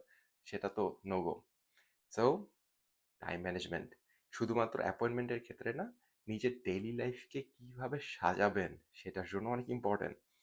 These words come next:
না, কারণ যেহেতু আপনার সবখানে ফিক্সড টাইম থাকবে সেই টাইম আপনাকে কাজটা করতে হবে। So টাইম ম্যানেজমেন্ট অনেক ইম্পর্টেন্ট। কম্পিউটার স্কিল অনেক ইম্পর্টেন্ট। আপনি যখন বাইরের দেশে আসবেন না,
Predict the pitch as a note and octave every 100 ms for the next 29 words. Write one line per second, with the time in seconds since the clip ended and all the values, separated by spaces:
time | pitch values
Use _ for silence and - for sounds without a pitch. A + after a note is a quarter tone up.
0 | _ _ _ _ - D#3+ G3+ F#3+ G#2 G2+
1 | G2+ G2+ F#2+ G#2+ G2+ - F#2+ - G2 G2
2 | - _ _ D3+ D3 - - _ - F#2
3 | G2+ - A#2+ F3 G3 - - F3 F3 F3
4 | F#3+ G#3+ - - - - G#2+ - F2+ F#2
5 | F#2 B2+ C3+ F2+ F2+ F#2 F#2+ - - E2+
6 | F2+ - - - - _ _ _ _ _
7 | _ _ _ _ _ _ F3+ G3 G#3 G3+
8 | F#3+ F#3+ - F3 D3+ D#3 D#3+ E3+ D#3 D3
9 | C#3+ G#2 F#2+ F#2 A#2 A2+ B2 A#2 G#2+ A2
10 | A#2+ B2 A2+ A2 A2+ G2+ F2+ - - _
11 | G#2 B2+ D3+